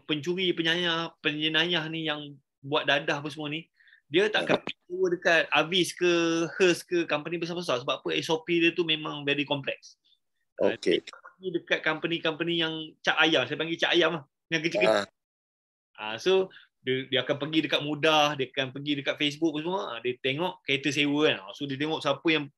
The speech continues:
Speaker 1: offer paling murah, dia akan contact. Ah, lepas tu, dia orang ni cara dia, dia akan, ah, call, ah, dia akan pergi ambil sendiri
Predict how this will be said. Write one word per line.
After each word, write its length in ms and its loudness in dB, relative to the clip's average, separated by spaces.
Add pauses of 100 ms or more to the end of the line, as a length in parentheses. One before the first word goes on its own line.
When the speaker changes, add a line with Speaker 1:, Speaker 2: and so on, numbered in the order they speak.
Speaker 1:
offer 320 2
paling 240 2
murah, 320 2 (800)
dia 160 2
akan 160 -2
contact. 480 2 (160)
Ah, 160 -6
lepas 160 -4
tu, 240 0 (380)
dia 200 4
orang 160 2
ni 160 -4
cara 240 0
dia, 300 4
dia 420 -2
akan, 480 -2
ah, 380 -6 (100)
call, 380 6 (260)
ah, 220 -12
dia 120 0
akan 140 -2
pergi 240 -2
ambil 200 2
sendiri 420 0